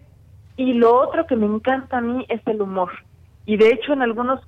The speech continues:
cuentos lo que hago es combinar los elementos del terror con algunos del humor, porque creo que son dos de las,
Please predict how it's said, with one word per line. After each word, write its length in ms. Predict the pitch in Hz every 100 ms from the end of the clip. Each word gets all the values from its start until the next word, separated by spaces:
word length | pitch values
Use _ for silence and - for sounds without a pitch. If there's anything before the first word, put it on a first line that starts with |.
| -
cuentos 440 | 254 247 - 277
lo 140 | 214 196
que 100 | 208
hago 160 | 220
es 80 | 247
combinar 640 | - 185 185 185 208 220 -
los 280 | 190 185 175
elementos 600 | 180 175 180 214 233 262
del 200 | 196 180 -
terror 460 | 165 190 247 370 - - -
con 160 | 196 175
algunos 440 | 180 196 208 214
del 180 | 196 180
humor, 460 | 180 185 247 - - _ _ - - - _ -
porque 1300 | 208 208 208 - 196 196 196 196 196 196 190 - _
creo 480 | 220 220 226 240 247
que 200 | - 233 -
son 460 | 226 220 226 226 214
dos 260 | 214 220
de 120 | 233 226
las, 320 | 202 175